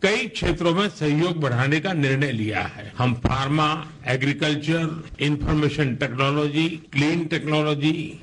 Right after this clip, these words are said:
डिजिटल टेक्नोलॉजी, रिन्यूएबल एनर्जी, ऐसे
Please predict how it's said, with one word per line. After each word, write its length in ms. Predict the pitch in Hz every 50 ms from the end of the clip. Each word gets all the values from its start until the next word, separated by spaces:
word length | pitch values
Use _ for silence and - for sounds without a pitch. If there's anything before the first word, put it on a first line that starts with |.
| - - -
डिजिटल 600 | 107 107 131 139 135 135 160 151 147 170 160 151
टेक्नोलॉजी, 720 | 147 151 143 147 156 160 151 151 156 156 151 151 160 165 160 - - - - - -
रिन्यूएबल 680 | 113 131 143 151 156 165 170 170 160 170 170 170 170 170 170 - - -
एनर्जी, 760 | 147 156 160 170 156 147 139 165 170 180 160 156 165 - - -
ऐसे 300 | 180 190 - - 240